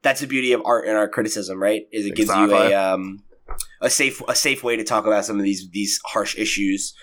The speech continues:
Speaker 1: um,
Speaker 2: Mm-hmm.
Speaker 1: in a way that feels personal, uh, without having to use real human beings as props.
Speaker 2: Right,
Speaker 1: So,
Speaker 2: exactly.
Speaker 1: um, yeah, yeah, no, and I, I think, uh, I think, I think in regards to that, though, I, I think to your point, I think it was handled in a way that, uh, was, was realistic and respectful,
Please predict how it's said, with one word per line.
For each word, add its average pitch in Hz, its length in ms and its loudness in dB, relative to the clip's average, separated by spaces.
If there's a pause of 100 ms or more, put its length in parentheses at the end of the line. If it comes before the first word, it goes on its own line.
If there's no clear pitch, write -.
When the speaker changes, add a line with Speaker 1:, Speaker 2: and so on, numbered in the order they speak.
(140)
Speaker 1:
um, 147 60 -8 (260)
Speaker 2:
Mm-hmm. 98 60 0
Speaker 1:
in 107 120 -2
a 104 60 2
way 104 160 4
that 101 280 2
feels 107 220 0
personal, 110 680 -2
uh, 104 200 2
without 107 340 0
having 101 220 0
to 104 60 0
use 101 200 0
real 101 200 2
human 104 340 -2
beings 98 460 -2
as 95 240 -4
props. - 600 -2 (180)
Speaker 2:
Right, 95 200 0
Speaker 1:
So, 113 160 4
Speaker 2:
exactly. 101 320 4
Speaker 1:
um, 95 680 0 (260)
yeah, 170 280 0 (120)
yeah, 120 220 -4
no, 104 140 -6
and 95 140 -6
I, 107 220 -2
I 117 100 0
think, 117 400 0
uh, 104 460 2 (800)
I 147 100 0
think, 185 220 0
I 165 100 2
think 190 200 -6
in 190 80 2
regards 185 400 0
to 147 80 -8
that, 131 140 0
though, 127 120 6
I, 123 180 4
I 123 60 2
think 123 260 -6
to 131 80 -4
your 120 140 2
point, 135 240 2
I 110 60 2
think 110 200 -4
it 110 100 0
was 110 360 2
handled 107 340 2
in 104 120 4
a 104 60 4
way 101 260 4
that, 98 260 0
uh, 95 320 0
was, 92 440 0
was 110 180 -4
realistic 117 440 2
and 98 100 -2
respectful, - 580 -8